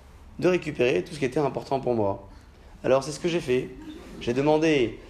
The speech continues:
à ce qu'on te serve un peu plus à boire pendant la soirée, et puis ce que j'avais de plus cher dans ma vie, c'était toi, donc je t'ai récupéré et je t'ai ramené à la maison. » C'est ce couple-là, qui était extrêmement lié l'un à l'autre,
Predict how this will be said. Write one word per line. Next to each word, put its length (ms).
à 240
ce 80
qu'on 120
te 100
serve 300
un 60
peu 100
plus 220
à 60
boire 220
pendant 160
la 80
soirée, 400
et 80
puis 260
ce 80
que 80
j'avais 220
de 60
plus 200
cher 420
dans 100
ma 120
vie, 120
c'était 240
toi, 360
donc 160
je 80
t'ai 80
récupéré 680
et 80
je 80
t'ai 100
ramené 220
à 40
la 100
maison. » 240
C'est 680
ce 140
couple-là, 880
qui 120
était 340
extrêmement 640
lié 460
l'un 120
à 100
l'autre, 340